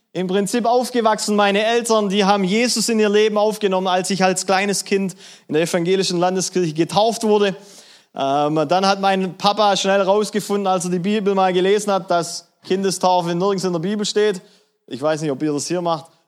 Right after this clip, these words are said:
ähm, sonst nachher habe ich ein Gespräch mit dem Pastor. Aber auf jeden Fall hat er herausgefunden, dass es da nicht drin steht und somit gab's so eine kleine Revolution, Revolte. „Hey, ähm, ihr habt meinen Sohn getauft.“ <laughs> Das steht nicht mal in der Bibel, was haben wir hier gemacht?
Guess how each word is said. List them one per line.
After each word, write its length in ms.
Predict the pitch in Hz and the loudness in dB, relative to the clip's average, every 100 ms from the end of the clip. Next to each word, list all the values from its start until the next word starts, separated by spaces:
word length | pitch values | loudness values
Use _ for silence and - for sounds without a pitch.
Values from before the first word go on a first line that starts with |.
| - | -4
ähm, 220 | 127 131 | 0 0
sonst 240 | 127 131 139 | -2 -6 -4
nachher 240 | 131 127 | -2 -2
habe 180 | 120 120 | -4 -6
ich 80 | 113 | -10
ein 80 | |
Gespräch 460 | 117 113 - 135 127 | -10 -10 -6 -6 -4
mit 80 | 117 | -4
dem 20 | |
Pastor. 420 | 131 160 160 139 - - - | -2 -2 -2 -4 -6 -20 -8
Aber 260 | - 220 226 | 0 2 4
auf 80 | 226 | 4
jeden 220 | 262 226 | 2 4
Fall 320 | 262 254 214 - - - - - - | 2 2 0 -6 -14 -14 -16 -8 0
hat 160 | 226 | 2
er 160 | 254 247 | 4 4
herausgefunden, 640 | 247 240 240 208 240 247 | 4 2 0 2 2 4
dass 160 | 233 208 | 4 2
es 100 | 190 | 4
da 160 | 233 | 4
nicht 260 | 233 262 - | 4 0 2
drin 160 | 233 | 0
steht 380 | 202 - 220 220 | 2 2 2 2
und 180 | 214 196 | 0 -2
somit 400 | 175 208 202 180 | 2 2 2 2
gab's 280 | 196 196 - | 2 2 2
so 80 | 190 | 2
eine 160 | 175 | 2
kleine 440 | 165 190 196 180 151 | 4 4 4 2 2
Revolution, 920 | 180 185 185 180 170 - 185 185 180 | -2 0 0 0 -2 -2 -2 0 -2
Revolte. 840 | 170 151 170 156 185 196 196 185 180 - _ - | -4 -2 -2 2 2 2 2 0 -2 -16 _ -4
„Hey, 300 | 180 190 180 | 0 0 -2
ähm, 380 | 143 156 156 151 | 0 0 -2 -2
ihr 120 | 156 | 0
habt 140 | 165 | 0
meinen 220 | 170 160 151 | 0 -2 -2
Sohn 260 | 175 185 | -2 0
getauft.“ 640 | 170 156 175 175 - - - | -2 0 0 0 -2 -10 -6
<laughs> 40 | |
Das 100 | 220 | -6
steht 260 | 180 175 175 | -4 -4 -2
nicht 160 | 175 | -4
mal 120 | 170 160 | -2 -2
in 60 | |
der 80 | 156 | -2
Bibel, 280 | 156 202 165 | -2 -4 -2
was 160 | 156 | -2
haben 120 | 160 165 | 0 0
wir 80 | |
hier 120 | 160 156 | 0 0
gemacht? 380 | 160 180 196 | 2 2 0